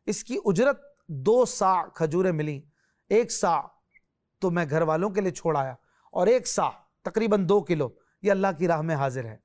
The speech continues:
حضور علیہ الصلوۃ والسلام نے یہ صدقہ بھی قبول فرمایا اور اس کی قدر فرمائی۔ اس سے پتہ چلا کہ اللہ پاک کی بارگاہ میں مال کی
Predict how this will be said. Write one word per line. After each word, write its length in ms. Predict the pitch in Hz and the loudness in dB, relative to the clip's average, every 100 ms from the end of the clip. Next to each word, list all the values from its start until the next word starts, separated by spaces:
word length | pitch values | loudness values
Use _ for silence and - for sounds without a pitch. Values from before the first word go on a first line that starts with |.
| _ _ _ - | _ _ _ -10
حضور 220 | 170 202 | -2 0
علیہ 100 | 185 | 0
الصلوۃ 300 | 175 175 180 | 0 -2 -2
والسلام 380 | 180 - 180 196 | -4 -2 0 0
نے 160 | 202 208 | 0 -2
یہ 220 | 165 240 | 0 0
صدقہ 420 | - 226 - 277 | 0 -2 0 0
بھی 100 | 277 - | 0 -2
قبول 240 | 254 262 | 0 0
فرمایا 380 | 208 220 214 202 _ _ _ _ _ _ | 0 0 0 -2 _ _ _ _ _ _
اور 180 | - 190 - | 0 0 -2
اس 200 | 220 - | -6 -6
کی 200 | - 240 | -6 -8
قدر 400 | 240 - 226 202 | -8 -4 0 0
فرمائی۔ 360 | - 139 120 113 _ _ _ _ _ _ - | -2 -4 -6 -16 _ _ _ _ _ _ -12
اس 100 | 170 | -6
سے 100 | 226 | -4
پتہ 200 | 233 262 233 | -2 -2 2
چلا 180 | 226 240 | 0 2
کہ 100 | 202 | 0
اللہ 160 | 202 | 0
پاک 300 | 208 208 202 | 0 0 -2
کی 80 | 208 | -2
بارگاہ 340 | 170 165 170 | 0 0 0
میں 100 | 208 | 0
مال 340 | 185 151 170 185 | -2 -2 -2 -2
کی 280 | - 165 | -6 -8